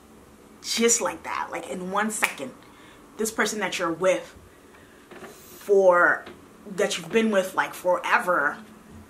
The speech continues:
all of a sudden it's not there, and it's just traumatic. So of course family and friends are going to come around and they're going to sh-, want to comfort you, you know, and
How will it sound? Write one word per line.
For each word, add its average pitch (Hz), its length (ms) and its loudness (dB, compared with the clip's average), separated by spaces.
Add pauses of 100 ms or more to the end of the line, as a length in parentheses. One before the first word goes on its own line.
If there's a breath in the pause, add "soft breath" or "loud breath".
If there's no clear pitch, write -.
(680)
all 208 140 6
of 202 60 4
a 190 40 -2
sudden 175 320 -2
it's 170 120 -12
not 180 320 -2
there, - 280 -12 (460)
and 202 120 -2
it's 214 160 -2
just 202 260 -2
traumatic. 185 440 0
So 165 280 -2
of - 140 -8
course 208 380 0 (360 loud breath)
family 247 400 2
and 196 100 -4
friends 190 280 0
are 175 100 2
going 175 320 -6
to 180 120 -8
come 185 260 -6
around 175 500 -2 (380 loud breath)
and 190 100 -8
they're 196 140 0
going 208 240 2
to 214 200 -2
sh-, - 500 -4
want 202 260 -2
to 202 120 -6
comfort 214 600 0
you, 190 360 -2 (920 loud breath)
you 233 100 0
know, 190 200 4
and 202 260 -2